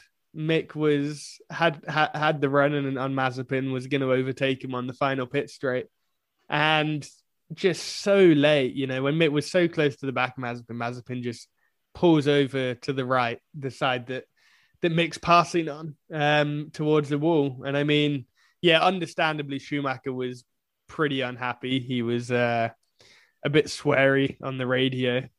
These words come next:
a bit angry. And, um, yeah, you can't blame him, really. I mean,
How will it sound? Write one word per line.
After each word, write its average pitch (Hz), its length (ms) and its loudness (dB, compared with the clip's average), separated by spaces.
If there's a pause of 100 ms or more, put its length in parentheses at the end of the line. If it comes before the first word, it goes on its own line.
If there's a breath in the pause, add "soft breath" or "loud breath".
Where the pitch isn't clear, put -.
a 131 60 -10
bit 127 180 -6
angry. 127 640 -4
And, 127 260 -6
um, 131 540 -2 (420)
yeah, 143 300 2
you 135 180 0
can't 151 280 2
blame 143 240 2
him, 127 140 -4
really. 131 300 -2
I 117 80 -6
mean, 123 340 -4